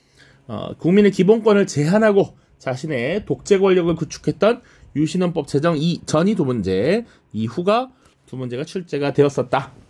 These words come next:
보시면 되고요. 자, 그리고 김영삼 대통령이 나왔습니다.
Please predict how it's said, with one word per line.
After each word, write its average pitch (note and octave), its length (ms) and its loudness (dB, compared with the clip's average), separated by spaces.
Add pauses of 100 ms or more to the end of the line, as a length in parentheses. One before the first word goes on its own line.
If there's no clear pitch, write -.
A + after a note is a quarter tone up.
(180)
보시면 A#2 320 -8
되고요. A#2 560 2 (720)
자, A2+ 300 0
그리고 A#3 220 4
김영삼 G#3 500 4
대통령이 E3+ 500 -2
나왔습니다. A2 720 -2